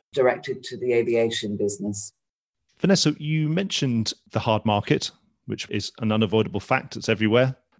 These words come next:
Speaker 2: What classes and territories are you seeing the best opportunities at the moment?
Speaker 1: Well, I hate that question, Mark, because, uh, whatever you say, somebody will go, "Oh, I don't agree with that. I think it's there and it's there." But I think we're at a point in time,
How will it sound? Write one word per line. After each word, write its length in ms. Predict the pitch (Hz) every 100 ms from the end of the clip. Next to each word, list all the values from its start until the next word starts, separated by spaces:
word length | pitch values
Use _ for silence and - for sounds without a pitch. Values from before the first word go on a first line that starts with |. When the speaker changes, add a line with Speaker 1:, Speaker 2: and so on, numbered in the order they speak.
| -
Speaker 2:
What 420 | 226 233 226 -
classes 400 | - 185 - 135
and 100 | 139
territories 500 | 135 131 - 113 -
are 100 | -
you 140 | 104
seeing 520 | 107 - 107 95 92 95
the 80 | 95
best 260 | 95 -
opportunities 560 | 90 - - 87 85 78
at 60 |
the 60 | 78
moment? 340 | 85 80 82 _ _ _ _ _ _
Speaker 1:
Well, 140 | 190
I 140 | 220 262
hate 260 | 262 233
that 200 | 175 -
question, 380 | - 143 - 143
Mark, 300 | 135 175 -
because, 460 | 156 - 165 151 160
uh, 240 | 160 - - -
whatever 280 | 165 180 175
you 160 | 151
say, 240 | 151 160 151
somebody 380 | 156 151 151
will 140 | 147 147
go, 200 | 147 160
"Oh, 200 | 185 175
I 80 | 165
don't 180 | 160
agree 240 | 139 135 135
with 120 | 131
that. 200 | 139 - 123
I 40 |
think 240 | 135 131 131
it's 160 | -
there 260 | 135 127 120
and 100 | 120
it's 140 | -
there." 280 | - 113 131 135
But 160 | 135 _ _ -
I 80 | 185
think 360 | - 269 262 - _ _
we're 320 | 196 196 190 -
at 160 | 185
a 60 | 180
point 360 | - 190 175 165
in 120 | 151
time, 640 | - 156 123 92 120 117